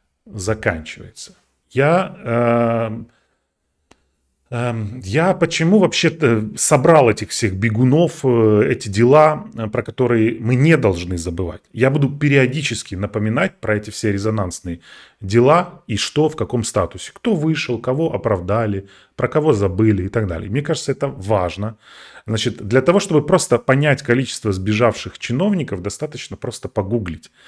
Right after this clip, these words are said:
Там их огромное количество. Вот я начал гуглить, и, э, Издание "Апостроф". Бывший гендиректор оператора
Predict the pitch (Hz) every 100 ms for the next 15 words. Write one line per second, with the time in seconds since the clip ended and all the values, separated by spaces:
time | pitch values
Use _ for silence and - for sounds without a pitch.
0 | - _ - 117 117 101 92 127 120 95
1 | 82 92 90 - - 113 143 123 120 95
2 | 82 87 85 127 156 160 170 147 - _
3 | - - - - - 107 95 92 90 87
4 | - - _ _ _ _ _ _ - 107
5 | 98 143 165 190 175 156 107 - - -
6 | 110 92 170 185 139 113 107 95 120 139
7 | 120 104 98 117 131 117 107